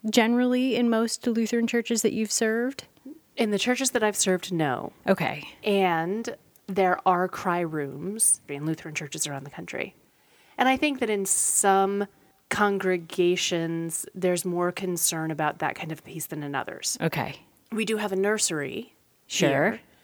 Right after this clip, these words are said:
Speaker 2: and it's the Northeast Indoor Park, so it's a giant playground that the kids really enjoy, so they oftentimes run away and wanna go to the park.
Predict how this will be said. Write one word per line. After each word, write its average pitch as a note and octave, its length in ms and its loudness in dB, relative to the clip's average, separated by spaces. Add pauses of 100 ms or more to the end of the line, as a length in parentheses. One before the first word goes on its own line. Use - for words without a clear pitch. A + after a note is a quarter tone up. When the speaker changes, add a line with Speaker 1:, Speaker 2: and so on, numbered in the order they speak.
(380)
Speaker 2:
and F3 400 0
it's - 300 -4
the E3+ 140 -2
Northeast E3+ 480 2
Indoor D#3+ 300 -2
Park, D3 400 -6
so - 140 -2
it's E3 120 -6
a D#3+ 60 -6
giant D#3 380 -6
playground D#3 460 -2
that D#3 100 -8
the - 60 -14
kids E3 300 -4
really E3+ 440 0
enjoy, D3+ 680 -4
so - 200 0
they D#3+ 240 0
oftentimes E3+ 760 -2
run D#3+ 120 0
away D3+ 200 -2
and D3+ 100 -4
wanna C#3+ 160 -6
go D3+ 100 -4
to D3+ 60 -4
the - 60 -16
park. - 400 -10